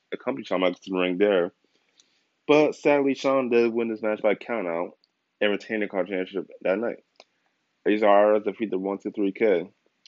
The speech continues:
And we saw, you know, Ludwig Borga, I still don't know who this guy is,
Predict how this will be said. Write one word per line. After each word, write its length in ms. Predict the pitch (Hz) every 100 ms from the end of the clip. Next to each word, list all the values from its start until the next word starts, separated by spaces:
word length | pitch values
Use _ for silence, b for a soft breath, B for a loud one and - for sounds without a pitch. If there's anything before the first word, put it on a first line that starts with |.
| _ _ _ _ _ _ -
And 240 | 87 98
we 60 | 107
saw, 560 | - 107 98 95 90 90 _ _ _ _
you 180 | - 98
know, 200 | 101 95 - _ -
Ludwig 480 | 98 143 143 139 -
Borga, 460 | 120 95 71 80
I 40 | 80
still 300 | - 110 98
don't 120 | 82
know 100 | 76
who 80 | 67
this 100 | -
guy 300 | 73 69 85
is, 120 | 120